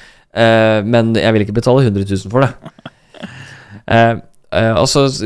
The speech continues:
skriver, han gir instruktøren også en tre av fem score. Nei,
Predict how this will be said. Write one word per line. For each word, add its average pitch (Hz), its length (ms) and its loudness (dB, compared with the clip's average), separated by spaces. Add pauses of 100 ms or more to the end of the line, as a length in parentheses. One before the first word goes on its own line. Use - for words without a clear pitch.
skriver, 123 600 2 (240)
han 117 260 2
gir 113 160 4
instruktøren 113 540 -4
også 127 180 0
en 127 160 2
tre 107 160 0
av 104 80 -2
fem 101 260 -2
score. 139 360 -4 (420)
Nei, 135 220 4